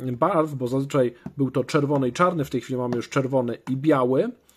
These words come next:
więc być może tutaj kolorystykę nieco producent zmienia. Logo oczywiście, mm, linii, czyli Mercusys, trzysta megabitów na sekundę, Wireless N, ale to się odnosi do,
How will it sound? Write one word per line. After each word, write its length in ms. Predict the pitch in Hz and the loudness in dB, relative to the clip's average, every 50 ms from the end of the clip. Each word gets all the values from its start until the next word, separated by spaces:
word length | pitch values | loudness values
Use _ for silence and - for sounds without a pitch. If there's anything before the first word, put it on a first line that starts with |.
| - - - - - - - _ - 120 | -20 -20 -20 -20 -20 -20 -18 _ -10 -10
więc 280 | 117 117 135 139 131 123 | -4 0 0 0 0 0
być 180 | 135 143 - | -4 -4 0
może 320 | 147 135 127 139 131 127 120 | 0 0 2 4 4 2 2
tutaj 360 | - 123 131 127 127 123 - - | 0 -2 0 0 0 0 -2 0
kolorystykę 640 | - 151 147 143 135 127 - - 143 143 147 127 | 2 4 4 4 2 0 -2 -4 -2 0 0 0
nieco 220 | 131 143 135 - | 0 0 -2 -2
producent 500 | 131 - 135 135 131 131 - 117 104 - - | -4 -2 -2 -2 -2 -2 -2 -4 -4 -6 -10
zmienia. 580 | 131 110 107 113 156 196 220 185 147 151 160 156 - - - - - _ - | -10 -8 -6 -2 -2 0 2 2 2 2 0 -2 -6 -14 -20 -20 -16 _ 2
Logo 220 | 147 175 160 156 | 2 4 4 4
oczywiście, 480 | 143 139 139 131 131 - 143 127 127 127 | 2 2 0 -4 -4 0 2 2 2 0
mm, 440 | - 135 127 123 123 123 123 127 | 0 -4 -6 -4 -4 -2 0 2
linii, 320 | 131 147 156 147 139 127 113 | 2 2 2 2 0 -2 -2
czyli 220 | - - 113 110 | -4 -4 -4 -2
Mercusys, 680 | 127 160 175 175 - 180 143 147 - 139 131 - - - _ _ _ _ _ _ | 0 0 0 0 0 -2 -2 0 -2 -4 -4 -4 -8 -14 _ _ _ _ _ _
trzysta 340 | - - 190 185 - 170 156 | -2 -2 -2 0 2 0 0
megabitów 440 | 151 139 139 131 147 147 143 - | 2 0 0 -2 -2 -4 -6 -4
na 100 | 143 143 | -4 -4
sekundę, 460 | 131 - 165 - - 165 156 143 127 127 | -4 -4 -4 -4 -2 -2 0 0 0 2
Wireless 440 | 147 160 160 151 143 123 - - - | 2 2 2 2 0 -2 -4 -6 -6
N, 160 | 170 165 165 | -4 -4 -2
ale 200 | - - 139 131 | -2 -2 -2 -2
to 140 | 131 175 160 | -2 -2 -2
się 180 | - - 143 | -2 -4 -4
odnosi 500 | - 143 123 117 127 143 151 147 - - | -4 -6 -6 -4 -2 -2 -2 -2 -2 -4
do, 300 | 123 117 139 139 147 147 | -2 0 0 0 0 -2